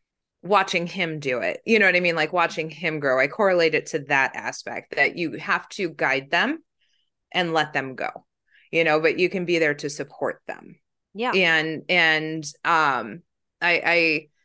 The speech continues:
Speaker 1: that's sorta how I relate to it. Um, but I know that's really hard to get across in a different verbiage and communication, um,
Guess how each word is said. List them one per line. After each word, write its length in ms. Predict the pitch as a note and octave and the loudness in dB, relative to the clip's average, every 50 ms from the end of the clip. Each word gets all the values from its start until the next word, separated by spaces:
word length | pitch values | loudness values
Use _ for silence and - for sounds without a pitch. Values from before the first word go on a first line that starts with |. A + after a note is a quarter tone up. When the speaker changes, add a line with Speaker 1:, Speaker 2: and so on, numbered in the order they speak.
| _ _ _ _ _ _ _ _ _ _ | _ _ _ _ _ _ _ _ _ _
Speaker 1:
that's 360 | F3+ E3+ G3+ G3+ G#3+ A#3+ A#3 - | -4 0 2 2 2 2 0 0
sorta 320 | - A3 G3 G3 F#3+ F3+ | 2 4 4 4 4 2
how 280 | F3+ F#3 E3+ D#3 D3 - | 2 2 0 0 0 0
I 280 | - - D3+ D3+ D#3+ F#3+ | -2 0 0 2 2 0
relate 500 | G3+ A3+ A#3+ B3 B3 B3+ - - - - - - | 0 -2 -2 0 0 -2 -2 -4 -8 -12 -8 -4
to 180 | B3 B3 B3 | -2 0 2
it. 300 | B3 C4 C4+ C#4 - - _ _ - | 2 2 2 0 -2 -4 _ _ -6
Um, 500 | E3 D#3+ D3+ D3 C3 C3 C3+ C3+ D3 D3 - _ _ _ _ _ _ _ _ _ | -4 -2 0 0 -2 -2 -6 -8 -12 -14 -18 _ _ _ _ _ _ _ _ _
but 200 | F3 F3 G#3 G3 | 0 2 4 4
I 100 | G3 G3 | 4 4
know 160 | G3 G#3 A3 | 2 2 2
that's 220 | A3 G#3 G3+ - G3+ | 2 0 -2 -2 -2
really 200 | F#3+ F#3+ F3+ F3+ | -2 0 0 -2
hard 240 | F3 F#3 F3+ F#3 | 0 0 0 0
to 80 | F3+ F#3 | 0 -2
get 300 | F3 F3 E3 D#3+ - - | 0 0 0 0 0 -2
across 1000 | D#3+ D#3 D3 - - - - F#3+ D#3 D#3 D#3 D#3 E3 - - - - - - - - - _ | -4 -4 -4 -8 -14 -6 0 2 4 4 4 2 0 -2 -6 -8 -8 -8 -12 -14 -20 -10 _
in 140 | F#3 F#3 F3 | -4 -2 -2
a 80 | E3 | -2
different 720 | D#3+ D#3+ - F#3+ F#3 F#3 - F3 E3+ D#3+ D#3 D#3 D3 D3 - _ _ | -4 0 0 0 0 0 -2 0 0 2 0 -2 -4 -6 -12 _ _
verbiage 800 | E3+ D3+ D#3+ F#3+ F#3 F3+ D3+ D3 G#2+ C#2 - G#2+ - - - - - - | -16 -6 -2 0 0 2 2 0 -2 -2 -4 -8 -12 -12 -12 -14 -10 -6
and 120 | E3 F3 | -6 -6
communication, 1000 | - F#3+ F#3+ F3+ F3 E3 D#3 D3+ - F#3 E3 D#3 D3+ - D#3 D3 D3 D3 D3 D3 - - _ _ - - - - _ _ _ - | -4 -4 -4 -4 -2 -2 -4 -6 -4 -4 -4 -4 -4 -4 -6 -6 -4 -6 -8 -10 -12 -18 _ _ -20 -20 -20 -20 _ _ _ 0
um, 560 | F3 D#3+ D#3 C#3+ C3+ C3+ B2+ C#3 D3 D3 | 2 4 4 4 2 0 -4 -8 -12 -14